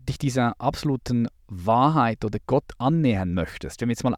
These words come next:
davon ausgehen würden, „Na ja, es gibt so etwas“, wir gehen einfach mal davon aus, es könnte sein, aber ich will's erfahren und es gibt ja offensichtlich,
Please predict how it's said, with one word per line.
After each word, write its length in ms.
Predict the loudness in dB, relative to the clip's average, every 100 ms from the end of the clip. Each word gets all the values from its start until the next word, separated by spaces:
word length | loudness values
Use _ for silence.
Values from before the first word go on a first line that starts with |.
| -2
davon 220 | -4 -2
ausgehen 680 | 0 2 2 0 -2 0 0
würden, 260 | 0 2 2
„Na 60 |
ja, 120 | 0
es 180 | -2 -4
gibt 240 | -6 -6 -4
so 120 | -6
etwas“, 420 | -4 -2 -4 -4
wir 240 | -10 -4
gehen 160 | 2 2
einfach 200 | 2 0
mal 120 | 0
davon 260 | 0 0 0
aus, 200 | 0 -2
es 120 | -6
könnte 300 | -2 -2 -2
sein, 440 | -4 -4 -2 -4
aber 100 | -2
ich 140 | -4 -4
will's 200 | -6 -6
erfahren 680 | -12 -8 0 4 4 2 -4
und 160 | -6
es 180 | -8 -8
gibt 200 | -8 -2
ja 160 | 0 0
offensichtlich, 1040 | 0 -2 -2 -2 -2 -2 -2 -2 -6 -20